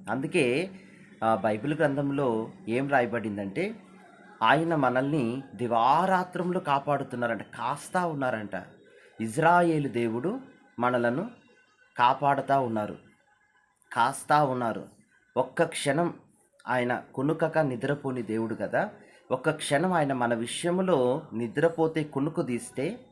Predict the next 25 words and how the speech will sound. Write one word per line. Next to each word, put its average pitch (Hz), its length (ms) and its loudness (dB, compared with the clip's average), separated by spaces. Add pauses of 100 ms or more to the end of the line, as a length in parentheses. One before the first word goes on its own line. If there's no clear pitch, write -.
(600)
మన 147 160 4
పని 151 360 0
అవుట్. 156 340 4 (680)
అంటే 151 520 0 (320)
మన 160 120 4
చుట్టూరా 226 840 4 (180)
అటువంటి, 151 680 0 (600)
ఆ, 110 400 0
అసూయ 208 460 2
పరులు 147 340 2
కలిగిన 127 560 0
మనుషుల 135 440 -2
మధ్య 139 280 0
మనం 113 280 0
ఉన్నాం. 113 280 0 (520)
మన 156 140 6
ముందు 196 260 2
బాగానే 175 340 6
ఉండొచ్చు, 170 640 0 (640)
వెనుకకు 220 420 4
వెళ్ళిన 160 320 2
తర్వాత 143 500 2 (720)
వాళ్ళు 139 240 8
ఎన్నో 147 560 4
రకాలైనటువంటి 143 1040 2